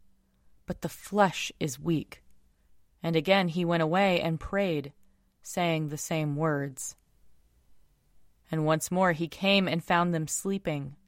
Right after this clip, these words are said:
for their eyes were very heavy, and they did not know what to say to him. He came a third time and said to them, "Are you still sleeping and taking your rest? Enough! The hour has come.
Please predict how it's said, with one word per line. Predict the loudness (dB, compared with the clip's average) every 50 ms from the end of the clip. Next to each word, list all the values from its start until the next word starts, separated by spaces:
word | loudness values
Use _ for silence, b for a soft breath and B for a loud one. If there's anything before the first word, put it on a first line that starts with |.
| _ _ _ _ _ -20 -20 _
for | -10 -8 -4 0
their | 2 2 2 4 2
eyes | 2 4 4 2 2 0 -2 -4
were | -6 -6 -6
very | -6 -6 -4 -4 -2 -2 -2 -2 -2
heavy, | -4 -4 -4 -4 -4 -4 -6 -6 -8 -10 b b b b b b b
and | -2 0 2
they | 2 2
did | 2 0 -2 0
not | 2 2 4 4 2 2
know | 2 4 6 6 6
what | 4 4 2 0 -2 -4
to | -8 -8
say | -6 -4 -2 -2
to | -2 -2
him. | -4 -4 -6 -6 -6 -8 -10 -14 -18 _ _ _ _ _ _ _ _ -20 -20 _ _ _ _ _ _ _ -20 -20 -20 _ _ _ _ _
He | -6 -6 -6
came | -2 -2 0 2 2
a | 0
third | 0 2 4 6 6 4 2
time | -2 -2 -2 -2 0 0
and | -2 -4 -4
said | -2 0 0 0 0
to | 0 -2
them, | -2 -2 -4 -4 -6 -8 -12 -16 _ _ _ _ _ _ _ -20 -20 _ _ 6
"Are | 8 8 8 8
you | 6 4 4 2 2
still | 0 -2 0 0 2 2
sleeping | 0 -2 -2 -2 -2 -2 0 0 0 0 0
and | 0 0
taking | 0 0 -2 -2 -2 -2 0 0
your | 2 0 0
rest? | 2 2 2 2 2 0 -4 -8 -12 -16 -20 _ _ _ _ _ _ _ _ -8 0 4
Enough! | 4 6 8 6 6 4 2 -2 -10 -18 -20 _ _ _ _ -20 -20 -20 _ _ _ _ _
The | -2 4 8
hour | 8 10 10 8 8
has | 6 2 -6 -6
come. | -6 -2 -2 0 0 -2 -4 -8